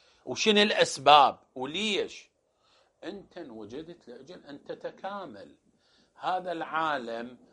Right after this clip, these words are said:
هو عالم التكامل، تنطلق به، تخرج من القوة إلى الفعل، لأن أكو كمالات أنت عندك بالقوة لابد أن يطلعن وين يصيرن؟ بالفعل.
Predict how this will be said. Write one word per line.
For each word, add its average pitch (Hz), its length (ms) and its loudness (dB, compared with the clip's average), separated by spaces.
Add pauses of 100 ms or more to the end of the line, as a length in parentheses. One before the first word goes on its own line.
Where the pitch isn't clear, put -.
(140)
هو 147 200 -4
عالم 170 540 -4
التكامل، 131 1160 -6 (520)
تنطلق 135 640 -4
به، 123 320 -6
تخرج 120 460 -6
من 135 200 -6
القوة 156 640 -4
إلى 113 280 -6
الفعل، - 580 -10 (1200)
لأن 123 280 -8
أكو 139 300 -6
كمالات 131 720 -8
أنت 143 300 -14
عندك 139 580 -8 (300)
بالقوة 127 680 -2 (540)
لابد 131 380 -2
أن 135 140 -8
يطلعن 139 460 -2
وين 160 240 -2
يصيرن؟ 156 540 0 (180)
بالفعل. 113 640 0